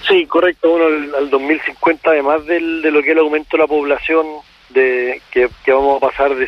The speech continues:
siete mil millones a nueve mil millones y más de personas, sino que también la, la, lo, la, la, el tipo de alimento que estamos consumiendo es cada vez más intensivo en recursos, o sea, se come cada vez más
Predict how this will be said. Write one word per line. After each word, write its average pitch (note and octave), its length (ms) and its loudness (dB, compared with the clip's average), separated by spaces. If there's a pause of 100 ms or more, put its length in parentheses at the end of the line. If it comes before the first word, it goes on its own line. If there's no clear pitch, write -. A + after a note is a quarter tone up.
siete C3 220 -2
mil C#3+ 280 0
millones C#3 500 0
a B2+ 160 0
nueve B2+ 260 0
mil D3 300 0
millones C3+ 440 -2
y B2 40 -8
más C3 240 0 (220)
de C3 120 2
personas, C#3 500 0 (800)
sino C#3+ 200 2
que D#3 160 -2
también D3+ 580 0
la, C#3 320 2 (640)
la, A#2 760 0
lo, A#2+ 240 0 (300)
la, A#2+ 180 2 (220)
la, B2 300 0 (960)
el B2+ 140 -2
tipo F#3+ 240 2
de F#3 80 -2
alimento E3+ 420 0
que C#3+ 80 -2
estamos E3 340 0
consumiendo D#3+ 840 -2 (120)
es D3+ 200 0
cada E3 240 2
vez E3+ 120 -2
más D#3+ 300 -4 (580)
intensivo D#3 680 -2
en D3 80 -2
recursos, D3 420 -2
o C3 60 -4
sea, C3 140 -4
se C3 140 -2
come C#3 240 0
cada D3+ 220 2
vez D3 140 -4
más D3 200 -6